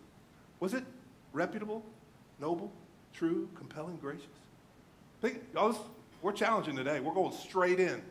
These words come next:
Buckle up. Think about this.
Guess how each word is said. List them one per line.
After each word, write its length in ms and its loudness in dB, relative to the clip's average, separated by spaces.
Buckle 260 2
up. 380 0
Think 180 4
about 360 -2
this. 320 -10